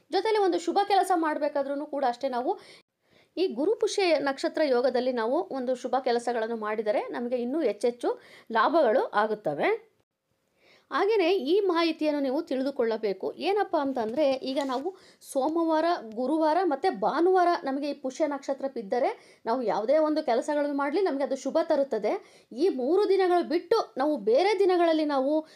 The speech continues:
ಯಾ-, ಅಂದ್ರೆ ಬೇರೆ ದಿನಗಳಲ್ಲಿ ಪುಷ್ಯ ನಕ್ಷತ್ರ ಬಂದಿದೆ ಅಂತೇಳಿ ನಾವು ಕೆಲಸ ಮಾಡಿದ್ರೆ ಅದು ನಮಗೆ ಸಿದ್ಧಿ ಆಗೋದಿಲ್ಲ. For example, ಈಗ ನಮಗೆ ಶುಕ್ರವಾರ ಪುಷ್ಯ ನಕ್ಷತ್ರವಿದೆ ಅಂತ ನಾವು ಅನ್ಕೊಳ್ಳೋದಾದ್ರೆ, ನಾವು ಯಾವುದೇ ಒಂದು ಶುಕ್ರವಾರ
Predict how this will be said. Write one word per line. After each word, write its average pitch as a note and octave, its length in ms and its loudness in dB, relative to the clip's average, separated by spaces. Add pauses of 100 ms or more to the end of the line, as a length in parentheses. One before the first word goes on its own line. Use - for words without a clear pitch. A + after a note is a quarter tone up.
(140)
ಯಾ-, A#3+ 200 0
ಅಂದ್ರೆ D4+ 180 2
ಬೇರೆ C4 280 2
ದಿನಗಳಲ್ಲಿ D#4+ 380 0
ಪುಷ್ಯ - 300 -4
ನಕ್ಷತ್ರ D4+ 360 -2
ಬಂದಿದೆ C#4+ 440 2
ಅಂತೇಳಿ C#4+ 340 2
ನಾವು B3 160 -2
ಕೆಲಸ A#3+ 300 -2
ಮಾಡಿದ್ರೆ C4+ 760 -4
ಅದು B3 160 -2
ನಮಗೆ C4+ 260 -2
ಸಿದ್ಧಿ C#4+ 360 -2 (100)
ಆಗೋದಿಲ್ಲ. F#3 540 0 (1400)
For D#4+ 240 4
example, E4 460 2
ಈಗ C4 160 2
ನಮಗೆ F4 220 2
ಶುಕ್ರವಾರ F#4+ 500 2
ಪುಷ್ಯ F4 300 -2
ನಕ್ಷತ್ರವಿದೆ D4+ 640 0
ಅಂತ B3+ 220 0
ನಾವು A#3+ 180 -2
ಅನ್ಕೊಳ್ಳೋದಾದ್ರೆ, C4 1080 0
ನಾವು E4 360 2
ಯಾವುದೇ C#4 420 2
ಒಂದು E4+ 220 2
ಶುಕ್ರವಾರ E4 440 0